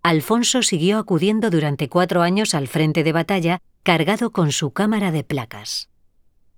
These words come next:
Sus reportajes, como la histórica entrevista con el líder rifeño Abdelkrim, obtuvieron un éxito extraordinario y le convirtieron en uno de los reporteros más populares del país.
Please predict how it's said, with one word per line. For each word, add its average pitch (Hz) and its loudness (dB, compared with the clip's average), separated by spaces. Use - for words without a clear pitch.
Sus 180 2
reportajes, 175 0
como 170 4
la 151 2
histórica 220 0
entrevista 185 0
con 160 2
el 139 -2
líder 170 2
rifeño 160 2
Abdelkrim, 135 -2
obtuvieron 208 2
un 190 4
éxito 214 0
extraordinario 139 -2
y 196 4
le 196 4
convirtieron 226 2
en 160 4
uno 175 4
de 175 4
los 175 2
reporteros 175 -2
más 202 0
populares 175 -4
del 160 -2
país. 117 -10